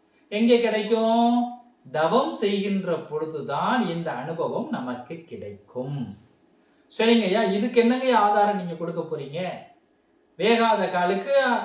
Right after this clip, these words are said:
எங்க என்ன ஆதாரம் கொடுக்க போறீங்கன்னு கேட்டீங்கன்னா, அருட்பாவை பொறுத்தவரையில் அருட்பாவில் எழக்கூடிய அத்தனை கேள்விகளுக்குமான பதிலும்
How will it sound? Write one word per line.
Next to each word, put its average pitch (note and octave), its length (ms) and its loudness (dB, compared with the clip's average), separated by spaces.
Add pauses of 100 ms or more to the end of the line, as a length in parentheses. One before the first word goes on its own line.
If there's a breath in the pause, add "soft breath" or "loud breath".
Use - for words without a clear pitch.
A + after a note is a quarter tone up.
(120)
எங்க A3 360 2
என்ன A#3 160 0
ஆதாரம் G#3+ 380 0
கொடுக்க G3 260 -4
போறீங்கன்னு F3 420 -6
கேட்டீங்கன்னா, D3 640 -6 (440 loud breath)
அருட்பாவை G#3 760 2
பொறுத்தவரையில் E3 1120 -4 (240 soft breath)
அருட்பாவில் G#3 760 0
எழக்கூடிய F#3+ 600 -2
அத்தனை G3+ 840 -2
கேள்விகளுக்குமான G#3 1500 -2
பதிலும் E3+ 1080 -4